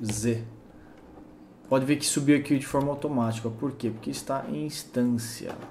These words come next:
Certo? Maravilha. Deixa eu mudar de cor. Eu vou colocar um branco, talvez.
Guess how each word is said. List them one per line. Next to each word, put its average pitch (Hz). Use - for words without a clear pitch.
Certo? 156
Maravilha. 147
Deixa 120
eu 120
mudar 120
de 139
cor. 170
Eu 110
vou 113
colocar 117
um 117
branco, 123
talvez. 123